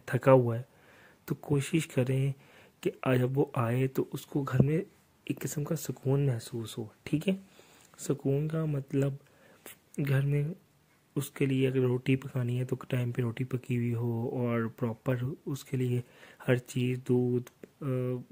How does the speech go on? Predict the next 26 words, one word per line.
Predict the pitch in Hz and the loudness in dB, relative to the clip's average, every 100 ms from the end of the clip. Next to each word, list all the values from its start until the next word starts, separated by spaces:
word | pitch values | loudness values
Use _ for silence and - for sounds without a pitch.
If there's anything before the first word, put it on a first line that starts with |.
| 156 | -4
पानी, | 123 123 127 127 123 131 | -2 0 0 0 -2 -4
हर | 143 | -4
चीज़ | 135 139 131 | -2 0 0
उसको | 139 135 | 0 -2
टाइम | 127 113 123 | -2 -2 0
पे | 123 | 2
मिले | 127 120 123 - - - - - | 2 0 -2 -6 -18 -20 -20 -6
ताकि | 123 - 139 | -4 0 0
उसका | - 143 | 2 2
behavior | 127 123 117 - 139 | 4 2 2 4 4
normal | 127 104 107 | 2 0 -4
हो। | 98 107 - | -6 -8 -6
ठीक | - 143 156 | 0 2 2
है, | 156 - - - - | 0 -6 -20 -20 -6
इस्लाम | - - 131 127 139 151 | -4 0 2 2 0 0
में | 151 156 156 175 - _ | 0 0 0 -4 -10 _
औरत | 123 127 139 - | 0 0 0 -2
को | - 135 | 0 0
हुक्म | 123 127 165 151 | 0 2 2 4
दिया | 127 127 | 0 -2
गया | 120 123 | -2 -2
है | 117 131 | -2 -2
कि | - | -2
वो | 143 | -2
मर्द | 131 123 131 135 - | 2 4 4 2 -2
की | 139 147 | 0 0